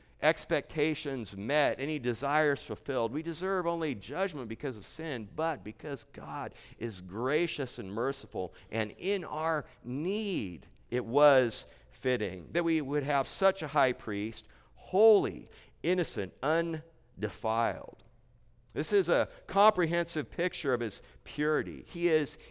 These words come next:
inherently pure in his nature. That's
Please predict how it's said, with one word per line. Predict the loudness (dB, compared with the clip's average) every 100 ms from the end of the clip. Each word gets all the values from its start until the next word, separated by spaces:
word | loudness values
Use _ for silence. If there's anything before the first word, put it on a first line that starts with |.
| -2
inherently | -2 -2 2 4 4 4 0 0 -8 -18
pure | -12 2 4 8 6
in | 4 -2
his | -4 -6
nature. | -6 -2 0 -2 -4 -8 -10 -14 -8 6
That's | 8 8 0